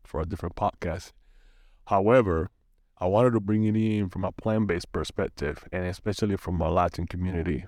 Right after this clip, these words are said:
perspective, right? How, how we see that, because a lot of us, uh, from the Latin, Latin American perspective, don't really have a lot of, in some countries, I can't speak for all of them, but in some countries, doesn't really have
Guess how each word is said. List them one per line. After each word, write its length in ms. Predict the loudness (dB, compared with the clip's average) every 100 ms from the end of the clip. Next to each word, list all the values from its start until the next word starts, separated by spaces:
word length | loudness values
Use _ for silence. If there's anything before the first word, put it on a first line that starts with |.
| -8
perspective, 560 | -8 -4 -6 -6 -4
right? 220 | -2 -2
How, 360 | -2 -2 -2 -4
how 280 | -4 -2 0
we 320 | 0 0 -2
see 280 | -4 -2 0
that, 220 | 0 -2
because 440 | -4 -2 -2 -2 -10 -20 -20 -20 -20 -20 -20 -16 -4
a 60 |
lot 180 | 0 2
of 100 | 4
us, 500 | 4 4 2 -4 -16 -8
uh, 240 | 0 0 0
from 160 | -2
the 80 | -2
Latin, 480 | 2 2 0 -4 -6 -4
Latin 260 | -2 0 0
American 420 | 0 0 -2 -4
perspective, 500 | -6 -4 -6 -4 -2
don't 140 | 0
really 240 | 0 0 0
have 340 | 0 0 -4 -14 -20 -20 -20 -20 -6 0
a 80 |
lot 240 | 4 4 4
of, 200 | 2 0
in 140 | -4 -2
some 240 | 0 2
countries, 440 | 0 -2 -2 -4
I 120 | -2 -2
can't 280 | -2 -4
speak 320 | -4 -6 -6 -2
for 120 | 0
all 200 | 2 2
of 60 |
them, 200 | 0 -2
but 120 | -2 -4
in 60 |
some 240 | -4 -4 -2
countries, 380 | -4 -4 -4
doesn't 240 | -4 -2 -4
really 240 | -2 -4
have 420 | -2 0 -2 -4